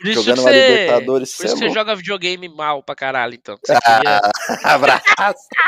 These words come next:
Speaker 2: Cê é louco, o Coringão campeão sempre.
Speaker 1: <laughs>
Speaker 2: Ah, quando eu vou pra Europa, eu vou lá pro Borussia Dortmund, vou brincar um pouquinho na Alemanha.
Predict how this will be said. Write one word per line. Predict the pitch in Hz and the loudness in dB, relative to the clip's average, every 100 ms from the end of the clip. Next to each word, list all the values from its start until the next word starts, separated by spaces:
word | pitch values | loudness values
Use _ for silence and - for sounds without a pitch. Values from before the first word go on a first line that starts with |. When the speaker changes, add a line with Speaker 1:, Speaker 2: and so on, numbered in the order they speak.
| - _ 285 | -2 _ -14
Speaker 2:
Cê | - | 0
é | 160 | 2
louco, | 160 175 - | 4 0 -4
o | 113 | -6
Coringão | 147 147 151 156 | -4 -2 0 0
campeão | 165 - 156 | -2 -4 -4
sempre. | 180 - 139 170 523 | -4 -2 0 0 0
Speaker 1:
<laughs> | 523 523 494 494 494 494 523 - - | 0 -2 -2 -2 -4 -4 -4 -4 -4
Speaker 2:
Ah, | 233 226 415 - | -6 -2 -4 -2
quando | 143 | -2
eu | |
vou | 156 151 | 0 2
pra | 160 | 2
Europa, | 147 151 165 | 2 2 -2
eu | |
vou | 156 | 0
lá | 156 | 0
pro | 156 | 0
Borussia | 151 147 - 135 | -4 -4 -4 -4
Dortmund, | 117 101 - | -2 -4 -6
vou | 110 | -10
brincar | 110 107 107 | -8 -10 -10
um | |
pouquinho | 107 104 - 104 | -10 -12 -10 -6
na | |
Alemanha. | 104 104 92 92 92 | -4 -4 -6 -16 -18